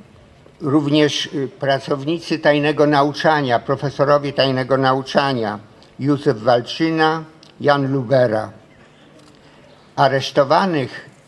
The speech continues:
przewieziono do Mielca, gdzie był duży, mm, zespół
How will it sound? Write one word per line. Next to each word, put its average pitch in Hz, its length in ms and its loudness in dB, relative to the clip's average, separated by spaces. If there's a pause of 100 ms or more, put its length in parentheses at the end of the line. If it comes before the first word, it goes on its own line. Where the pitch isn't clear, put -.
(300)
przewieziono 147 840 0
do 135 180 0
Mielca, 131 720 -2 (540)
gdzie 123 440 0
był 156 360 0
duży, 151 460 0 (200)
mm, 135 680 -6 (420)
zespół 151 680 0